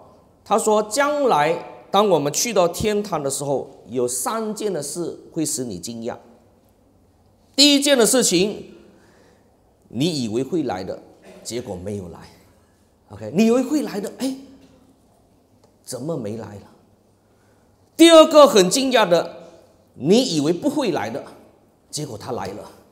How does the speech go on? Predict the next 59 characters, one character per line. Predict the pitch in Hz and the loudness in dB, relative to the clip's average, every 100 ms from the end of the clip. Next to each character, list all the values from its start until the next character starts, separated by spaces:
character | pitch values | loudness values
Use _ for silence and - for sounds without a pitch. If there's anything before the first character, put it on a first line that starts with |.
| _ _ _ _ _ _ _ _ _ - | _ _ _ _ _ _ _ _ _ -14
哎， | 175 220 - - - _ _ _ _ | -10 -10 -12 -20 -20 _ _ _ _
可 | - 117 | -12 -8
能 | 127 | -8
他 | 147 139 - - - | -8 -12 -12 -20 -12
最 | 202 185 | -6 -4
后 | 180 - | -4 -6
一 | 175 | -8
刻 | - 208 - | -8 -8 -8
他 | 143 | -10
信 | 170 147 | -8 -6
耶 | 135 | -6
稣 | - 143 | -6 -6
了， | 117 | -6
你 | - 196 | -2 -2
以 | |
为 | 175 | -2
他 | 196 | -2
不 | 220 | -6
会 | 190 | -6
来 | 117 | -8
的， | 110 - | -12 -16
他 | - | -14
来 | 160 - | -14 -14
了。” | 117 - - _ _ _ _ _ _ _ _ _ _ _ - | -20 -20 -20 _ _ _ _ _ _ _ _ _ _ _ -8
他 | 151 | -4
说 | 156 | -2
还 | 123 | -2
有 | 160 | -2
第 | 131 196 | -4 -4
三 | - 170 170 | -4 -4 -2
个 | 165 | -2
会 | 151 143 | -2 -6
使 | 143 | -4
你 | 131 98 | -6 -8
惊 | - 117 | -10 -8
讶 | 117 87 | -6 -8
的 | 62 - - | -10 -18 -16
是 | - | -12
什 | 131 92 | -10 -8
么 | 78 | -10
呢？ | 80 85 - _ _ _ | -10 -12 -14 _ _ _
没 | 90 95 143 | -16 -10 -8
有 | 92 | -8
卫 | 107 131 | -8 -8
理 | 87 | -10
公 | 87 104 | -12 -12
会 | 110 | -12
的 | 85 | -12
会 | - 85 | -14 -14
友。 | 73 - _ _ _ _ _ _ 104 | -16 -20 _ _ _ _ _ _ -10
OK， | 110 - 139 | -8 -4 -4
不 | 139 | -2
是 | 180 | -2
我 | 156 143 127 | -4 -4 -6
讲 | 135 107 | -6 -8
的 | 110 | -8
哈， | 117 110 - - - _ | -10 -12 -14 -20 -20 _
是 | - 170 | -6 -4
卫-， | 156 175 | -4 -4